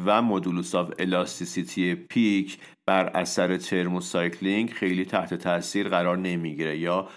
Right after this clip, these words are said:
تغییراتش، اگر بخوام درست‌تر و علمی‌تر بگم، معنیدار نیست و معنیش اینه که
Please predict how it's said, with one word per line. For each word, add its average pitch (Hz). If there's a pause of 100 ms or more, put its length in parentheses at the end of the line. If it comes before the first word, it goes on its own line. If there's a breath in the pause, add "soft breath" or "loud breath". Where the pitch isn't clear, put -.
(120)
تغییراتش، 90
اگر 87
بخوام 87
درست‌تر 82
و 85
علمی‌تر 82
بگم، 87 (280 loud breath)
معنیدار 95
نیست 87
و 82
معنیش 85
اینه 90
که 80